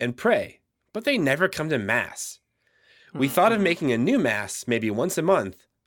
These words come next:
Speaker 1: which would be aimed for teens and young adults. Do you have any advice how to make the mass more appealing to teens and young adults? <laughs> So, Dean, how ca-, help these Catholic peoples out there with your, with your big Christ energy. How are you gonna get these teens to mass on Sunday?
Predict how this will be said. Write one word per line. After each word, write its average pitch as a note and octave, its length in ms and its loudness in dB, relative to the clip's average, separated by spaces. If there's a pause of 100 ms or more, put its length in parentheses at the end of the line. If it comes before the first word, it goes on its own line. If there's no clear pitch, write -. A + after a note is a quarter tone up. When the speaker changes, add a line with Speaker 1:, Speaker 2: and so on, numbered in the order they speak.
Speaker 1:
which A2+ 200 -4
would A2+ 320 0
be A2 260 -4
aimed C#3+ 360 0
for G#2 160 -8
teens F#3+ 420 0
and C3 140 0
young C#3 180 2
adults. C3 560 0 (220)
Do B2+ 100 -8
you B3 120 0
have C4+ 220 2
any C4+ 180 0
advice B2 440 -2
how C3+ 120 -2
to A#2+ 80 0
make A#2 260 0
the A2 80 -4
mass A2 440 -4
more A#2 220 0
appealing B2+ 460 -2
to G2 100 -10
teens C3 500 -2
and A#2 220 -2
young A#2+ 200 0
adults? G2+ 680 -4
<laughs> - 360 -20 (520)
So, F#3+ 140 2
Dean, E3+ 400 4
how D#3+ 600 4 (200)
ca-, - 140 -4
help C4 280 0
these A3+ 220 2
Catholic D3+ 340 2
peoples C3+ 260 -2
out A#2 160 2
there G#2+ 200 0
with G#2+ 160 -6
your, G#2+ 320 0 (120)
with B2+ 200 0
your B2 100 2
big C#3+ 260 -2
Christ C3+ 300 0
energy. A2 380 0
How D3+ 140 -2
are F#3 60 4
you B3 100 0
gonna G#3 100 4
get E3 160 -2
these C#3 180 -2
teens A#2+ 460 0
to G#2 120 -6
mass G#2+ 320 -2
on E2+ 140 -6
Sunday? C#2+ 460 -14